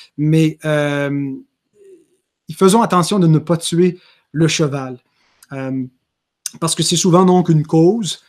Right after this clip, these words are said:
euh, de dépression spirituelle. Lorsque l'âme est complètement épuisée, ben, on est dans, euh, cette, cet effondrement. Quatrième cause, des douleurs profondes.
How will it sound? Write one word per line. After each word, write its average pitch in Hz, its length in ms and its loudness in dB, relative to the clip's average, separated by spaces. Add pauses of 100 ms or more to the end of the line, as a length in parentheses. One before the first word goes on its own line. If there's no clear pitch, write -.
(260)
euh, 139 800 -6
de 143 340 0
dépression 156 640 0
spirituelle. 151 600 -2
Lorsque 156 300 -2
l'âme 156 460 4
est 151 40 0
complètement 156 380 -2
épuisée, 147 540 -4
ben, 143 280 -6
on 139 180 -6
est 160 140 2
dans, 147 340 -6 (420)
euh, 135 380 -8 (100)
cette, 131 400 -10
cet 131 320 -10 (680)
effondrement. 147 640 0 (280)
Quatrième 214 460 4
cause, 214 540 0 (440)
des 160 160 2
douleurs 175 400 4
profondes. 160 600 -2